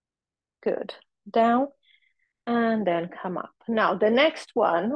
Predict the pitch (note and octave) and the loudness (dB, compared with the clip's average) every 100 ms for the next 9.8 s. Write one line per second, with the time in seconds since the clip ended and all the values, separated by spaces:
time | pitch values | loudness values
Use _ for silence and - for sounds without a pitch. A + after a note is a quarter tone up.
0 | - A3 G#3+ A3 A3+ A#3 A3+ - - B3 | 0 2 2 2 0 -2 -4 -6 2 2
1 | C#4 - F3+ D3 E3 - - A3 A#3+ G3+ | 2 2 0 0 -8 -8 -6 -4 -4 -2
2 | B3 C#4 C#4 - B3 A3 G#3+ G#3 - - | 0 -2 -4 -4 0 2 0 -2 -8 -4
3 | A#3 C4 A3 E3+ E3+ - _ _ _ _ | -2 -2 -4 -2 -4 -8 _ _ _ _
4 | _ _ G3 A3+ A3+ - A3 A3 A3 G#3+ | _ _ 2 2 2 -2 -4 -4 -6 -6
5 | G#3 G#3+ - - G3 F#3+ G#3 A3 A#3+ A#3+ | -2 -2 -2 -2 2 4 2 0 0 -2
6 | A#3 - - B3 B3+ B3+ - B3 G#3 - | -4 -10 0 2 2 -2 -4 -2 0 0
7 | - - - - _ _ _ _ G#3 B3+ | -4 -10 -14 -20 _ _ _ _ 2 4
8 | C#4+ D4+ D4 C#4+ C4+ A3 F3+ F#3 G3+ - | 4 2 2 2 2 0 -2 -4 -6 -2
9 | C4 C#4 A3+ A3 F#3+ F#3+ - | 0 0 0 0 0 -4 -14